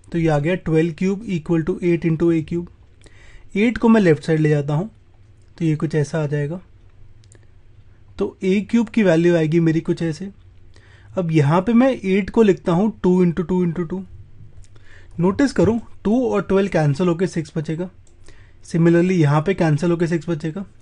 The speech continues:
और यहाँ पे भी। तो ये आएगा सिक्स into सिक्स into सिक्स, यानी सिक्स का क्यूब। अब यहाँ लेफ्ट साइड ए क्यूब है, राइट साइड सिक्स का क्यूब है, तो यहाँ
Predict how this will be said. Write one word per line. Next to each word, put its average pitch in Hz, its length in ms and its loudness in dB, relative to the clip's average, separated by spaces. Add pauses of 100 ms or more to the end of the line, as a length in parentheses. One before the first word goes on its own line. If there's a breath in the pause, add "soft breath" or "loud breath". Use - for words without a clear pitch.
(100)
और 165 140 -2
यहाँ 143 260 -2
पे 151 140 -4
भी। 185 160 -8 (720 soft breath)
तो 180 60 -4
ये 175 100 2
आएगा 160 260 0
सिक्स 185 340 -4
into 185 200 2
सिक्स 175 200 -4
into 175 180 -2
सिक्स, 185 320 -8 (460)
यानी 165 180 0
सिक्स 160 260 -6
का 185 160 -2
क्यूब। 175 280 -2 (680)
अब 165 120 -2
यहाँ 160 240 2
लेफ्ट 170 280 2
साइड 214 240 2
ए 185 240 -2
क्यूब 208 220 0
है, 226 220 2
राइट 156 340 -2
साइड 185 200 -2
सिक्स - 240 -6
का - 160 -4
क्यूब 175 300 -2
है, 202 80 -6 (720 soft breath)
तो - 60 -8
यहाँ 175 280 2